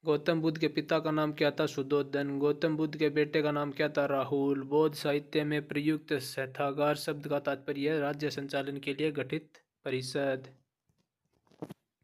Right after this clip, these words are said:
गौतम बुद्ध का जन्म कहाँ पर हुआ था? कपिल वस्तु के निकट लुम्बिनी नामक स्थान पर। बुद्ध ने अपना प्रथम उपदेश कहाँ पर दिया था? सारनाथ में।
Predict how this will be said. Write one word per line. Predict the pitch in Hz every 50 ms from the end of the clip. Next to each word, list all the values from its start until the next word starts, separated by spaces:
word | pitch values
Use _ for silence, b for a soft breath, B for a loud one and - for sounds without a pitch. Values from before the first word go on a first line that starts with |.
| _ _ _ _ _ _ _ _ _ _ _ _ _ _
गौतम | 160 156 156 156 156 - 170 160
बुद्ध | 160 160 156 160
का | 165 156
जन्म | 147 151 147 156 160
कहाँ | 160 - 135 135 139
पर | 139 - 147
हुआ | 143 143 143 139
था? | - 165 156
कपिल | 147 - 147 139 - - 156 151 147 156
वस्तु | 147 151 143 - - - 143
के | 135 - 151 143
निकट | 139 139 139 156 151 151
लुम्बिनी | 147 143 143 139 147 147 147
नामक | 143 139 135 139 143 143 -
स्थान | - - - 131 135 135 135
पर। | 131 - 143 135 139 135 135
बुद्ध | 135 143 156 156 151 156
ने | 151 151
अपना | 151 147 151 151 143 143
प्रथम | - 160 147 147 - 156
उपदेश | 147 147 - - 151 143 -
कहाँ | - 143 139
पर | 139 - 147 139
दिया | 147 143 139
था? | 139 156 156
सारनाथ | 147 - - 135 131 131 - 143 139 139 139 135 - 147
में। | 139 135 135 135 135 135